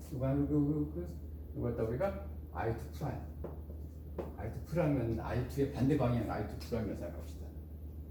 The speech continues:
그러면 여기 이제 아이 투 대신 아이 투 프라임 하면 어떻게 돼요? 아이 투의 반대 방향이잖아요. 그러니까 브이 원은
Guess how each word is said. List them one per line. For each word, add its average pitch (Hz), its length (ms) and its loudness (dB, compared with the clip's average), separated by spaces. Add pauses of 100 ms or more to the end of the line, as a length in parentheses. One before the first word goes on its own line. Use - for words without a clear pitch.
(580)
그러면 180 500 6 (300)
여기 160 220 4
이제 139 340 4 (680)
아이 147 240 6
투 - 120 -2
대신 135 420 2 (440)
아이 135 180 4
투 139 140 -2
프라임 160 240 4
하면 139 200 6
어떻게 - 200 -2
돼요? 80 280 -4 (520)
아이 127 260 2
투의 139 380 0
반대 123 280 0
방향이잖아요. 104 580 2
그러니까 104 420 -2 (100)
브이 113 120 0
원은 - 340 0